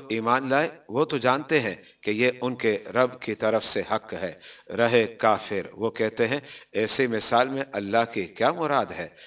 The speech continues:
اللہ بہت سے لوگوں کو اس سے گمراہ کرتا ہے اور بہت سے لوگوں کو ہدایت فرماتا ہے،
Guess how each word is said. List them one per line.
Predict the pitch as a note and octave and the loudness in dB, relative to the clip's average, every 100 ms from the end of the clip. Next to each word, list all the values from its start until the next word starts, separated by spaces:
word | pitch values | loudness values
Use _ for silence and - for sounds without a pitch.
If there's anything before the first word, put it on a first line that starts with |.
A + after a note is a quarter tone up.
| - | -4
اللہ | G#2 A2 A2+ A#2 A2+ | -2 2 4 2 2
بہت | G#2 A#2 A#2 | -2 0 2
سے | - G#2 | 2 0
لوگوں | G#2+ A2+ A#2+ | 0 0 0
کو | A#2 F#2+ - | 0 -4 -4
اس | B2 | -2
سے | - A2+ F#2 | 0 0 -2
گمراہ | G#2 A2+ G#2+ | -2 0 0
کرتا | G2 F#2+ G2 F#2+ E2+ | 0 -6 -6 -6 -6
ہے | E2 - - | -12 -16 -4
اور | - A2+ | 0 0
بہت | F#2 A2 B2+ | 2 0 2
سے | - G#2+ | 2 0
لوگوں | G#2+ G#2+ A2+ | -2 0 0
کو | - G#2+ - G2+ | -2 -6 -6 -6
ہدایت | G2 G#2+ G#2+ B2 B2 - | 0 0 2 2 0 -4
فرماتا | G#2+ G2+ G#2 F#2+ F#2 | -4 -4 -4 -4 -6
ہے، | F2 | -6